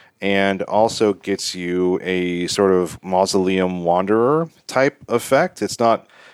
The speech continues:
quite as good as Mausoleum Wanderer because that scales to the power of the Wanderer, uh, but it, it is an interesting, it's an interesting ability to get two bodies. It gets you four power, and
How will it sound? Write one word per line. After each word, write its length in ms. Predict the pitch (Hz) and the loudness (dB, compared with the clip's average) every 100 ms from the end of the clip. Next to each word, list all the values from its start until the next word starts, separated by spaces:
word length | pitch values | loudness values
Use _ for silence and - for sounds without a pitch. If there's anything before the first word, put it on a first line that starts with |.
| _ | _
quite 220 | - 123 | 0 2
as 100 | 127 | 2
good 140 | 113 120 | 0 -2
as 100 | 104 | 0
Mausoleum 440 | 113 107 107 107 | 0 2 0 0
Wanderer 340 | 107 107 110 107 | 0 2 2 0
because 280 | 95 101 92 | -2 -8 -4
that 140 | 90 | -4
scales 520 | - - 95 92 92 | -6 -4 0 2 0
to 100 | - | -2
the 100 | 87 | -8
power 680 | 87 - 92 95 95 98 95 - | -4 -2 2 2 2 0 -2 -4
of 320 | 95 95 92 | 0 0 0
the 80 | 95 | -4
Wanderer, 680 | 90 101 104 104 101 95 - - - - _ | 0 0 0 0 2 0 -4 -18 -20 -20 _
uh, 180 | - 92 | 0 2
but 120 | 95 | 2
it, 80 | 95 - | -2 0
it 120 | 117 | 2
is 360 | 127 131 113 - _ _ _ | 2 2 0 -2 _ _ _
an 120 | 101 | -6
interesting, 800 | 107 110 110 - 107 101 101 95 - _ - | -4 -4 -4 0 -2 0 -4 -6 -12 _ -8
it's 120 | - | 0
an 60 | 139 | 0
interesting 640 | 170 196 165 147 131 110 _ _ - | 2 2 2 0 -2 -8 _ _ -8
ability 600 | 104 - 113 117 110 110 | -8 0 4 4 2 -2
to 200 | - 98 | -4 -8
get 360 | 80 101 92 - _ _ _ _ _ _ _ _ - | -4 0 0 -4 _ _ _ _ _ _ _ _ -8
two 140 | 110 | -4
bodies. 580 | 113 123 127 123 113 - | 2 4 2 -2 -4 -6
It 100 | - | -8
gets 200 | 98 - | -12 -10
you 140 | 92 87 | -10 -10
four 340 | - 87 90 | -10 -8 -8
power, 640 | - - 110 107 107 104 98 _ - - - _ - | -8 0 2 2 2 0 -2 _ -20 -20 -20 _ -8
and 680 | 85 82 80 80 76 - | -6 -4 -6 -8 -12 -18